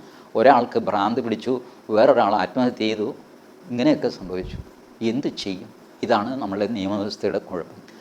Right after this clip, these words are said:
ഇത് പറഞ്ഞാൽ ഇത് ഗൗരവമായിട്ട് ആരും എടുക്കാനില്ല. ഇതൊക്കെ നമ്മുടെ കൺമുമ്പിൽ നടക്കുന്നതല്ലേ, അല്ലേ? വെറുതെ ഒരു അടിപിടി,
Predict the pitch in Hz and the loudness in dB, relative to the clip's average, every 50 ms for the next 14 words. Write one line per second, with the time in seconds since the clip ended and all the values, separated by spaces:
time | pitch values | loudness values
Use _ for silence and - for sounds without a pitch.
0 | - - - - 147 151 - - - - - 120 123 117 123 143 147 131 135 139 | -20 -20 -8 -4 -2 0 0 0 0 0 0 2 4 4 4 4 2 2 2 0
1 | 131 117 - 117 107 110 117 120 135 123 113 113 117 123 107 - 110 95 98 - | -2 -4 -4 -2 0 0 2 2 0 0 0 0 -2 -2 -2 0 0 0 0 0
2 | 117 107 98 101 - 113 113 117 113 101 117 127 - - - - - - 151 147 | 0 -2 -2 -4 -4 -4 -4 -2 -2 0 -2 -2 -4 -8 -20 -20 -10 -6 2 4
3 | 180 180 185 226 196 165 151 165 185 196 - - - 131 139 160 185 208 208 196 | 4 4 4 4 2 2 2 2 2 0 0 0 -2 -2 -2 0 0 0 4 4
4 | 214 214 202 196 175 143 - - 160 139 127 120 87 - - - - - - - | 4 4 4 4 2 0 0 -2 -2 -2 -2 -2 -4 -6 -10 -14 -18 -20 -20 -20
5 | - - - - - - 131 135 127 - - - - - - - - - - - | -20 -20 -20 -18 -8 -2 0 0 0 0 -2 -8 -20 -20 -20 -20 -20 -20 -20 -20
6 | - - - - - - - 160 185 202 247 262 247 220 180 147 143 147 139 113 | -20 -20 -20 -20 -8 4 8 10 12 12 12 12 12 12 12 12 10 8 4 2
7 | 101 | 0